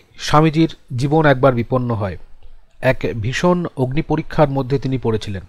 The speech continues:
কয়েকদিন শহরে পরিব্রাজক রূপে অতিবাহিত করে তিনি শহরের এক সাধুদের আখড়ায় আশ্রয় নিলেন। সাধুরা সাদরে তাকে অভ্যর্থনা করে একটি নির্জন গৃহে বাসের ব্যবস্থা করে দিল।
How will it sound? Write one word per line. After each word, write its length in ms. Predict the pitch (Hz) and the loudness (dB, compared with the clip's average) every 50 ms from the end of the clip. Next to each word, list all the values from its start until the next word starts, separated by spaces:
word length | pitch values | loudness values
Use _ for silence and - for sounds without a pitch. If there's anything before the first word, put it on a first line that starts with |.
| - - - - - - - - _ _ _ - | -18 -20 -20 -20 -20 -20 -20 -20 _ _ _ 0
কয়েকদিন 380 | - 131 131 127 123 143 143 139 | 4 4 4 4 2 0 -2 -2
শহরে 360 | - - 123 120 135 131 131 | -2 -2 0 0 0 0 0
পরিব্রাজক 720 | 127 - 131 127 127 120 123 131 131 131 135 143 131 - | -2 -2 -2 -2 -2 0 2 4 4 4 2 -2 -4 -4
রূপে 180 | - 120 127 131 | -6 -4 -2 -2
অতিবাহিত 500 | 120 117 - 131 127 123 127 131 120 139 | -2 -2 -2 -2 -2 0 -2 -2 -2 -4
করে 320 | 117 - 139 120 107 101 - - - - - - - - - - | -4 -2 0 0 -2 -2 -6 -10 -18 -20 -20 -18 -18 -16 -8 -4
তিনি 160 | - 151 160 | -2 0 0
শহরের 440 | 151 - - 151 147 165 160 165 160 - - | 2 2 4 4 6 6 6 6 4 2 2
এক 280 | - 143 143 135 - - | 2 2 2 2 0 -4
সাধুদের 520 | - - 139 143 147 165 160 160 151 147 - - | -4 0 0 2 2 2 4 4 4 2 2 0
আখড়ায় 400 | - 131 127 - - 151 147 143 | 0 0 0 0 0 2 2 4
আশ্রয় 360 | 127 120 117 - - 139 120 | 4 2 0 0 0 0 0
নিলেন। 320 | 117 117 107 101 95 92 90 - - _ - - _ _ _ _ _ - - | 0 0 -2 -4 -6 -8 -10 -16 -20 _ -20 -20 _ _ _ _ _ -18 -12
সাধুরা 560 | - - 127 127 117 117 135 135 127 - - - - - - - - - | -4 -2 0 0 2 2 4 4 4 2 2 -2 -10 -18 -20 -20 -16 -12
সাদরে 580 | - - - - 139 139 147 156 156 151 135 135 - - - - - - - | -10 -2 2 2 4 4 4 4 4 4 2 0 -4 -8 -16 -18 -16 -8 -4
তাকে 240 | - 127 120 - 139 | -4 -2 -2 0 -2
অভ্যর্থনা 560 | 127 127 127 123 131 147 - - 156 143 139 | 0 0 0 -2 -2 -2 -2 -2 -2 0 0
করে 280 | 131 - 139 127 127 123 | 0 0 0 0 0 0
একটি 200 | 117 - 131 123 | -2 -2 -4 -2
নির্জন 580 | 117 127 135 131 131 123 143 143 139 139 135 | -2 -2 -2 -2 -2 0 2 2 2 0 -2
গৃহে 360 | 113 113 127 120 113 139 131 127 | -4 -4 -4 -2 0 0 0 0
বাসের 380 | 117 120 117 110 - 135 127 | 0 0 0 0 0 -2 -2
ব্যবস্থা 440 | 117 117 110 113 117 - - - 131 | -2 0 -2 -2 -2 -4 -4 -6 -4
করে 200 | - 113 104 104 | -4 -4 -4 -4
দিল। 220 | 95 98 87 90 | -4 -6 -8 -10